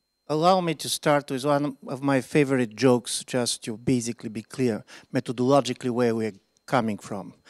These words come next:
And the joke is a Swiss joke. And this about th-, three boys, a German boy, a French boy, and Swiss boy, eight, nine-year-old, who are discussing where the babies come from. And the German boy said they come from the sky, and the parents find them in front of the door.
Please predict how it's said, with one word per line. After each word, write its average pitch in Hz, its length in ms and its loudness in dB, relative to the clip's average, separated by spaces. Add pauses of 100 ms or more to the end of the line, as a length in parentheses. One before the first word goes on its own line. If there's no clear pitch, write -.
(300)
And 131 180 -2
the 139 100 0
joke 214 420 4
is 165 200 0
a 147 60 -4
Swiss 147 280 -2
joke. 98 540 -12 (520)
And 147 140 -4
this 202 180 4
about 170 300 2
th-, - 160 -12
three 185 280 0
boys, 135 580 2 (460)
a 123 100 -2
German 165 460 0
boy, 135 420 2
a 120 80 -4
French 147 400 -4
boy, 131 220 2
and 120 120 2
Swiss 151 300 -2
boy, 110 360 0 (560)
eight, 165 220 0
nine-year-old, 135 640 4
who - 160 -2
are 139 40 2
discussing 131 540 0
where 139 220 4
the 120 120 -4
babies 120 340 2
come 107 240 -2
from. 95 320 -6 (1200)
And 151 400 4
the 170 60 -2
German 202 240 2
boy 175 180 2
said 165 200 0
they 143 100 0
come 170 200 -2
from 147 180 -2
the 131 80 -6
sky, 131 540 2
and 107 120 -6
the 113 60 -6
parents 143 360 -2
find 135 240 -2
them 127 140 0
in 120 60 -4
front 127 300 -4
of 120 120 -6
the 120 80 -2
door. 120 420 0